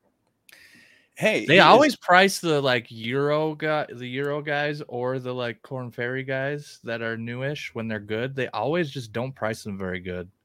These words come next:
Speaker 2: assuming that they're gonna be bad until they're just good forever. Like,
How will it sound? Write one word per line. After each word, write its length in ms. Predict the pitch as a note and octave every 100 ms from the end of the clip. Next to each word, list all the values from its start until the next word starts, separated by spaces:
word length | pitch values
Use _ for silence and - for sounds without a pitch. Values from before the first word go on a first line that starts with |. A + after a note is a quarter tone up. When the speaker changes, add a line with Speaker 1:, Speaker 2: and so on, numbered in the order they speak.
| -
Speaker 2:
assuming 420 | G2+ - C3 B2+
that 140 | B2 G#2+
they're 100 | A2
gonna 220 | G#2+ G#2+
be 120 | G2+
bad 440 | F#2+ G2 G2 B2+ C#3+ _ _ _ _ _ -
until 320 | B2+ B2+ C#3+
they're 160 | C#3 C#3
just 320 | B2 A2+ F#2+
good 300 | F2+ A#2+ C3
forever. 480 | A#2+ C3 A2+ B2+ D#3+ _ - -
Like, 280 | C#3 C#3